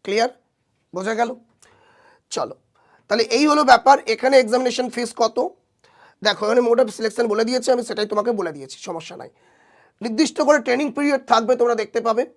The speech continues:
নির্দিষ্ট করে ট্রেনিং পিরিয়ড থাকবে এখানে। প্রত্যেকের এক বছর, এক বছর, এক বছর ট্রেনিং পিরিয়ড চলাকালীন তোমাকে কিন্তু স্টাইপেন্ড তুমি পেয়ে যাবে গভর্নমেন্টের তরফ থেকে, ঠিক আছে?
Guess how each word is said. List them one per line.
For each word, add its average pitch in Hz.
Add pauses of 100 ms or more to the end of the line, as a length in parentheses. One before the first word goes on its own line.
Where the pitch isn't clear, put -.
(140)
নির্দিষ্ট 202
করে 233
ট্রেনিং 220
পিরিয়ড 220
থাকবে 190
এখানে। 196 (640)
প্রত্যেকের 220
এক 202
বছর, 214
এক 202
বছর, 202
এক 190
বছর 202
ট্রেনিং 226
পিরিয়ড 220
চলাকালীন 196
তোমাকে 185
কিন্তু 190 (320)
স্টাইপেন্ড 196
তুমি 226
পেয়ে 196
যাবে 196
গভর্নমেন্টের 160
তরফ -
থেকে, - (360)
ঠিক 185
আছে? -